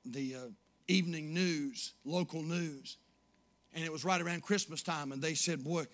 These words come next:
a lot of people had their Christmas trees up, had their, all their presents around the Christmas trees." And while they were gone,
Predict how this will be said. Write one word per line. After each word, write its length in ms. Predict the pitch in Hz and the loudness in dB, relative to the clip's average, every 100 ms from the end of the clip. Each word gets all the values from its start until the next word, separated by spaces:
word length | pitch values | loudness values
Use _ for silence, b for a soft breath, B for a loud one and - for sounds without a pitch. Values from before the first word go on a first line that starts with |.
| B - | B -8
a 80 | |
lot 380 | 143 170 185 190 | 0 4 6 6
of 80 | 156 | 4
people 340 | 175 180 135 - | -2 -2 -8 -2
had 180 | 170 156 | -2 -2
their 80 | |
Christmas 420 | - 190 180 156 - | 2 2 2 0 0
trees 240 | 165 139 | 0 0
up, 160 | 165 127 | -2 2
had 220 | 180 165 | 2 4
their, 100 | 175 | 4
all 140 | 185 | 4
their 100 | 156 | 2
presents 500 | - 196 185 147 127 | 2 4 4 2 -4
around 160 | 175 175 | -2 -2
the 60 | |
Christmas 420 | 139 180 165 147 - | -2 -2 -2 -4 -8
trees." 300 | 180 151 - B B | -6 -6 -8 B B
And 160 | 139 | -2
while 240 | 156 185 175 | 6 6 6
they 120 | 175 | 2
were 140 | 156 | -2
gone, 640 | 147 165 170 160 135 120 | -4 -2 -2 -2 -6 -10